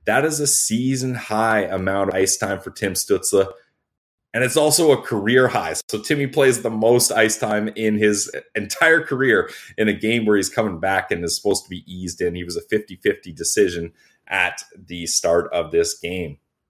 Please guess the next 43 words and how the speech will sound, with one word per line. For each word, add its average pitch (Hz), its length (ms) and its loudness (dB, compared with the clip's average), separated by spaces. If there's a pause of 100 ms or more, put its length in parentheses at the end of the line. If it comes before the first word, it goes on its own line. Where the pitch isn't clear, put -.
(480)
But 82 160 -8
thankfully, 87 540 -6 (320)
he 87 140 -8
did 82 260 -4
come 80 240 -4
back 78 280 -4 (100)
and 78 200 -10
play 80 300 -4
here. 76 180 -4
So, 135 380 2 (280)
as 160 260 0
we 139 100 -4
like 113 200 2
to 85 100 -10
do 98 300 2 (100)
on 90 560 0
the 85 220 -10
postcast, 90 640 -2
let's 147 160 -8
go 196 160 2
through 135 320 0
this 127 180 0
in 90 100 -6
chronological 85 920 -2
order. 80 380 -2
And 78 200 -12
thanks, 127 280 -2
guys, 110 480 0
all 92 340 2
thirty-six 95 540 -2
of 92 80 -12
you 95 160 -4
that 85 280 0
are 76 100 -10
hopping 90 400 -4
in 85 200 -6
here. 87 260 2
It's 85 160 0
my 87 120 -4
first - 440 0
solo 113 460 6
postcast, 90 800 0
so 85 260 2